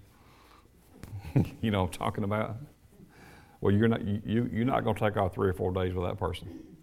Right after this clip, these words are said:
You won't have a company left, right? And, uh, you know,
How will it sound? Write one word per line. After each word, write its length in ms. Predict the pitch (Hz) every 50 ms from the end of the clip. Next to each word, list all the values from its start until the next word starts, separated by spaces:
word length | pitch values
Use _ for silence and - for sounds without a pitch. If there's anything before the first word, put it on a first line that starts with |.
| - _
You 160 | - 95 110 113
won't 140 | - 95
have 120 | 90 85 90
a 40 | 95
company 320 | - 117 107 - - 87
left, 300 | 82 80 76 78 - - - - _ - - - - - - - - - - - - - - - - _ _ - - _ _ -
right? 260 | 98 92 90 95 - - - - - - - - - - - - - - - _ _ _ _ _ _ _ - - - _ _ _ _ _ - - _ _ _ - _ _ _ _ - _ -
And, 240 | 98 95 92 90 87
uh, 200 | 90 85 80 82 80 80 - - - - - - - - - - -
you 140 | 117 120 110
know, 260 | 92 85 90 98